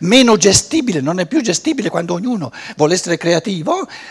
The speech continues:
in base alla paura di fronte ai talenti ci fissiamo sui bisogni e i bisogni senza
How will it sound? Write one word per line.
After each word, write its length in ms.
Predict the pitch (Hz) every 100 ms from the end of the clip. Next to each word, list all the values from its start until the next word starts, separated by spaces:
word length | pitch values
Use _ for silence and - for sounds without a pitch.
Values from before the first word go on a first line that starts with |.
| - - - - - _ _ _ _ _ _ _ _ _ _ _ _ _ _ -
in 140 | 196
base 260 | 196 262 214
alla 160 | 208
paura 380 | - 233 294 269
di 120 | 190
fronte 300 | 180 202 185
ai 80 | 170
talenti 760 | 170 170 185 240 330 285 339 - 294 -
ci 140 | 208
fissiamo 460 | 196 202 226 233 202
sui 220 | 202 196
bisogni 680 | 175 170 185 233 311 370 - - -
e 120 | - 220
i 180 | 247
bisogni 920 | 214 240 190 269 233 151 123 110 101 - _ _
senza 1120 | - - 294 285 240 - 208 180 170 165 -